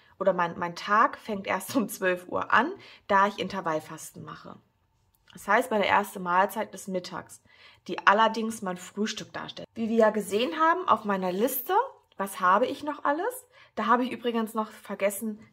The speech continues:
zwei Äpfel aufzuschreiben. Ist mir gerade erst aufgefallen, als ich nochmal in den Kühlschrank geguckt habe.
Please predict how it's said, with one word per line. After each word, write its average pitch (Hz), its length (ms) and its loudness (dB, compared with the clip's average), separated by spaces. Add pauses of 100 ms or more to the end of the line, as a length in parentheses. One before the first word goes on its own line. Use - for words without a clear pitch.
zwei 196 260 -2
Äpfel 175 380 -4
aufzuschreiben. - 840 -12 (1160)
Ist - 120 -20
mir 180 100 -12
gerade 170 260 -8
erst 170 160 -10
aufgefallen, 196 440 -4
als 202 120 0
ich 220 60 -4
nochmal 196 180 0
in 185 60 -2
den 190 100 -6
Kühlschrank 185 400 -6
geguckt - 340 -14
habe. - 300 -10